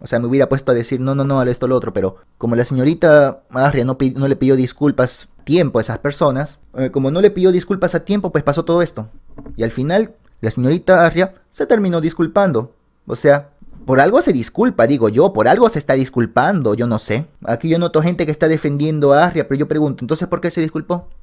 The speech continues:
Si todo lo que estoy diciendo es mentira, ¿por qué se disculpó?". Bueno,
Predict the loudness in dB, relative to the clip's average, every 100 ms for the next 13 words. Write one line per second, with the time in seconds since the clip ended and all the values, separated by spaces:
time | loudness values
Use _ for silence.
0 | -20 _ -8 0 2 2 -2 -4 -2 -2
1 | -2 -2 -2 -2 0 0 0 -4 -4 -4
2 | -4 -6 -4 -4 -4 _ _ _ _ _
3 | _ _ _ _ -4 -2 -2